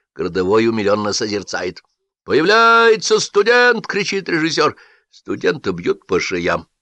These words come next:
Курсистка спасается бегством. Черная сотня выбивает оставшиеся еще целыми стекла.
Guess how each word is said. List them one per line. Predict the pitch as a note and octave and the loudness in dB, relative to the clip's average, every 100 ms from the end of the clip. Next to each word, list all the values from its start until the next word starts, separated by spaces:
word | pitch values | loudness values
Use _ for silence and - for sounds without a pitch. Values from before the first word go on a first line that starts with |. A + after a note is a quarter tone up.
| _ _ - | _ _ -14
Курсистка | F#2+ F2 - A#3 B3 - - | -8 -6 -6 -6 -6 -6 -6
спасается | E3 - - - A#1+ - | -6 -4 -6 -6 -6 -8
бегством. | C#2 B1+ - - _ _ _ _ _ _ | -8 -10 -10 -14 _ _ _ _ _ _
Черная | - G#2+ G#2+ F#2 F2+ F2 F2+ | -8 0 2 0 -2 -4 -4
сотня | - A2+ G2+ F#2 F2+ | -2 -2 -4 -6 -6
выбивает | F2 F#2 F#2+ F#2 F#2+ | -2 0 0 0 -2
оставшиеся | F2+ - - - - - - - - | -4 -4 -4 -4 -6 -10 -8 -8 -12
еще | - - | -10 -10
целыми | - - D#2+ E2 | -8 -6 -6 -6
стекла. | E2 - E2 - | -10 -10 -12 -14